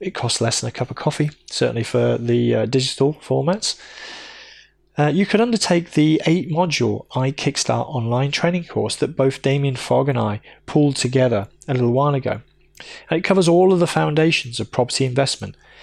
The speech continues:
and it's now available for just ninety-seven pounds. Email in quoting this podcast episode to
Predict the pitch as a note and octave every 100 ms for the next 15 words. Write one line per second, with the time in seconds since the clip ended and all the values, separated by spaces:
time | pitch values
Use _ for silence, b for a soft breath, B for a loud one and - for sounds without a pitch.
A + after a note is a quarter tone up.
0 | B B B C#3 C3+ D3+ D#3 C3 C#3 C3
1 | A#2+ - B2+ B2 A#2+ - C3+ - A2 A2+
2 | B2 C3 C#3+ F#3+ A3 A3+ B2 - _ _
3 | _ - D3+ E3+ E3 D#3+ E3 - - C#3
4 | - C3 D3 - B2 B2+ - G#2 - -
5 | A#2 A2+ G#2+ -